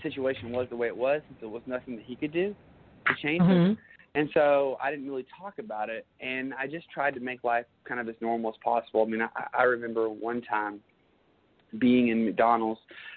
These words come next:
Speaker 1: Oh, and on top of the psychological things that my mom had,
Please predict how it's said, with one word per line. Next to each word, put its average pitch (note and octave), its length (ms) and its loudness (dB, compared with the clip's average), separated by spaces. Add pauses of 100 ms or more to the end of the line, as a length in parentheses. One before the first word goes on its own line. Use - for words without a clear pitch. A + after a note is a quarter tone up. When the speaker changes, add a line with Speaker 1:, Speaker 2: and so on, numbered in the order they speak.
Speaker 1:
Oh, C#3+ 240 2
and D3+ 360 -4 (280)
on C#3+ 100 -8
top D3 240 -6
of D#3 60 -14
the C3+ 180 -8
psychological A#2+ 720 -6
things A2 320 -10
that G2+ 140 -10
my A2 100 -8
mom A2 240 -8
had, A#2+ 460 -6